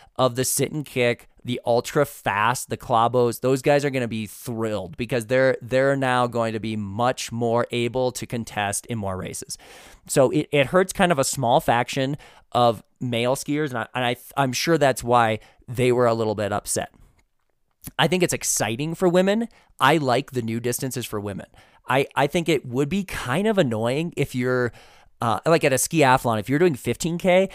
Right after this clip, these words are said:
and the guys are doing thirty K, I've always felt like that was stupid. Those are two completely different races, just completely different races. Um, but I would have rather just seen them both go to thirty K or meet in the middle, like, twenty-five K.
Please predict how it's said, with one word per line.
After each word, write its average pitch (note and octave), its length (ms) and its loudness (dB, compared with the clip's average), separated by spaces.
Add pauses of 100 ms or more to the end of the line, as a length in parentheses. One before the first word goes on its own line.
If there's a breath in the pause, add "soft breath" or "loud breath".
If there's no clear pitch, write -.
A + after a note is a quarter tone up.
(160 loud breath)
and - 80 -6
the B2 60 -4
guys C3 260 2
are D#3+ 40 0
doing D3 160 0
thirty C3 360 -2
K, E3+ 280 2 (160 loud breath)
I've B2+ 220 -4
always D3 380 4
felt B2 280 2
like A2+ 180 -4
that A2+ 140 0
was G#2+ 120 -2
stupid. - 500 -6
Those E3+ 160 2
are F3 80 4
two - 240 -4
completely E3+ 640 -2
different D#3+ 300 0
races, A2+ 340 -4
just - 180 -8
completely G3 760 -4
different A2 280 -6
races. - 440 -10 (420 loud breath)
Um, C3 380 4 (120)
but C#3+ 280 4
I F#3+ 160 6
would C4+ 140 4
have C3+ 160 2
rather C#3 380 6
just B2 240 -2
seen B2 300 -2
them G#2+ 300 -6
both C3 260 2
go A#2+ 160 2
to A2 100 -8
thirty G#2 360 -6
K - 280 -12 (300 loud breath)
or E3 240 8
meet D#3+ 260 0
in - 60 -6
the B2+ 80 0
middle, A2+ 340 0
like, A#2 260 -4
twenty-five B2 640 -2
K. - 200 -8